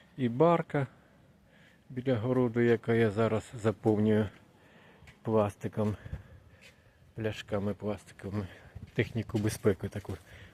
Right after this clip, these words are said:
собі роблю. От. І от той простір, а, від Лавра до Лимона, от, де я,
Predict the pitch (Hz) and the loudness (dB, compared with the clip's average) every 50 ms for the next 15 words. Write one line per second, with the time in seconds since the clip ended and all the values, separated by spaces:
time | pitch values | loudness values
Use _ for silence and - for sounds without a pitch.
0 | - - - - 107 92 90 107 101 98 98 87 95 95 98 98 95 - - - | -20 -18 -8 -6 -4 -2 0 0 0 0 -2 -4 -4 -4 -4 -6 -6 -10 -18 -20
1 | - - - - - - - - - - - - - - _ _ _ - 120 110 | -20 -20 -20 -18 -16 -16 -16 -18 -20 -20 -20 -20 -20 -20 _ _ _ -10 -6 -4
2 | 110 110 110 107 107 - - - - - - - - - - _ _ _ _ - | -2 0 0 -2 -2 -4 -8 -20 -20 -20 -20 -20 -20 -20 -20 _ _ _ _ -10
3 | 208 190 190 196 208 202 180 - - 170 160 160 - - - - - - - 135 | -4 0 2 2 2 2 0 -2 -6 -2 -2 -2 -2 -2 -18 -20 -6 2 4 4
4 | 127 120 - 156 170 180 175 - - - 113 107 95 - - - - - _ - | 4 4 2 2 2 2 2 0 0 0 0 0 0 -8 -16 -20 -20 -20 _ -20
5 | - - - - - - - _ _ - - 131 110 104 104 104 104 104 95 - | -20 -20 -20 -20 -20 -20 -20 _ _ -16 -10 -6 -4 -2 0 0 -2 -2 -6 -8
6 | - - - - _ _ _ - 131 123 110 113 113 117 123 120 113 110 110 107 | -16 -20 -20 -20 _ _ _ -8 -6 -6 -4 -2 2 2 4 4 4 4 2 0
7 | 98 - - - - - - - - - - - - 104 95 110 110 107 110 113 | -2 -6 -14 -20 -20 -20 -20 -14 -14 -14 -12 -6 -4 0 4 4 6 6 8 8
8 | 123 143 160 165 147 131 127 117 - - - - - - - - - - - - | 8 6 6 6 6 6 4 4 0 -6 -20 -20 -20 -20 -20 -20 -20 -20 -20 -20
9 | - - - - - _ _ _ _ - - 120 117 117 113 113 113 110 - - | -20 -20 -20 -20 -20 _ _ _ _ -12 -4 -2 2 2 4 4 2 2 -2 -14
10 | - - - - - - - - _ _ - - - - - - - - - _ | -18 -20 -20 -20 -20 -20 -20 -20 _ _ -20 -20 -18 -16 -14 -14 -14 -16 -16 _
11 | _ _ _ _ _ _ _ _ _ _ _ _ _ _ _ _ _ _ _ _ | _ _ _ _ _ _ _ _ _ _ _ _ _ _ _ _ _ _ _ _
12 | _ _ _ _ _ _ _ _ _ _ _ _ _ _ _ _ _ _ _ _ | _ _ _ _ _ _ _ _ _ _ _ _ _ _ _ _ _ _ _ _
13 | _ _ _ _ _ _ _ _ _ _ _ _ _ _ _ _ _ - - - | _ _ _ _ _ _ _ _ _ _ _ _ _ _ _ _ _ -20 -20 -20
14 | - - 139 135 120 127 135 131 147 160 165 143 | -20 -20 -14 -8 -6 -4 -4 -4 -4 -4 -4 -6